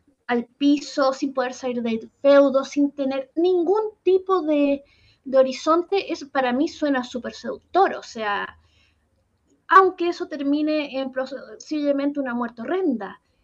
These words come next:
Eh, y también habla el caso de que tuvo cuando en China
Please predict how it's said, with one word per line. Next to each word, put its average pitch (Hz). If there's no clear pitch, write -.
Eh, 240
y 247
también 285
habla 262
el 233
caso 262
de 220
que 277
tuvo 330
cuando 277
en 269
China 392